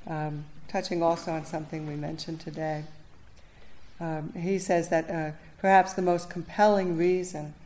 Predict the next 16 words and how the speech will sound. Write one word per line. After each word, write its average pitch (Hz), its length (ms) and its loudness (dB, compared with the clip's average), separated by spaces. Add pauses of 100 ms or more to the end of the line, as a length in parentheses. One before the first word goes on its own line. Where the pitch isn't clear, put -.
(160)
for - 100 -4
practicing 175 680 0
generosity 156 840 -2
may 160 240 -2
be 156 120 -6
this, 151 580 -8 (760)
that 160 340 -2
dana 196 540 6 (460)
sustains 196 760 2
us 151 240 -6
at 156 120 -6
the 160 60 -14
time 156 320 -4
of 147 160 -8
our 147 140 -6
death. 147 460 -10